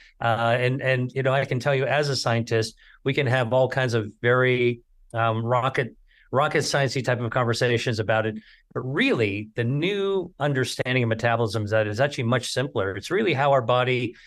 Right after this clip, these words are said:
um, takes in fuel and turns that fuel into energy to be able to drive our chassis around, just like a car, you know, for us to do everything that we need to do.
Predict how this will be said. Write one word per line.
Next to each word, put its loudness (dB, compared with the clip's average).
um, 0
takes -2
in -2
fuel -2
and 0
turns 0
that 2
fuel 0
into -2
energy -2
to -4
be 0
able 2
to -4
drive 2
our 2
chassis 0
around, 2
just -2
like 0
a -2
car, 0
you -2
know, 4
for 2
us 0
to -4
do 2
everything 0
that 0
we 0
need -2
to -8
do. 0